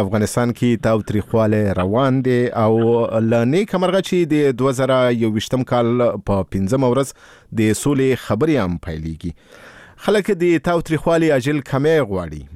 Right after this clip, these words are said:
د سولې دغه مرکچي پلاوی چې زی د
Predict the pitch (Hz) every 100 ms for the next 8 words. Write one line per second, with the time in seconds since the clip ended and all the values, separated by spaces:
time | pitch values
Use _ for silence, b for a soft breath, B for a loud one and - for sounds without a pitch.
0 | 85 95 95 104 107 113 - 156 151 147
1 | 135 127 131 123 110 143 131 127 123 120
2 | - 131 123 123 123 123 98 98 90 123
3 | 156 107 123 b b b b 104 131